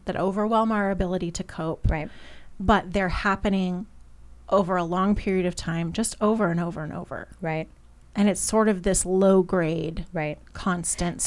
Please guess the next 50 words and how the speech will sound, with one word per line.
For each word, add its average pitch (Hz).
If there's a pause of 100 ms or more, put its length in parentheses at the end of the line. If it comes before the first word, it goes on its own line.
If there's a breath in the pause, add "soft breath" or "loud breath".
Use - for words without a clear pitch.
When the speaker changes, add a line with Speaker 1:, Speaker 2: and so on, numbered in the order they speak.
Speaker 1:
stress 180
or 190
trauma. 208
Speaker 2:
Yeah, 226
to -
give 220
be-, 214 (100)
everyone 214
kind 214
of 202
a 175
better 180
understanding, 180
like, 170
even 196
in 180
the 175
mental 170
health 160
world, 185
our 180
hands 170
are 175
a 160
little 160
tied 160 (120)
when 170
it -
comes 208
to -
trauma 143 (500 soft breath)
in 185
the 190
sense 170
of 160
diagnosing 165
and 156
understanding, 180
because 170
the 175 (100)
only 196
diagnosis 170
we 165
have 165
for -
trauma 160
is 165
post-traumatic -
stress -
disorder, -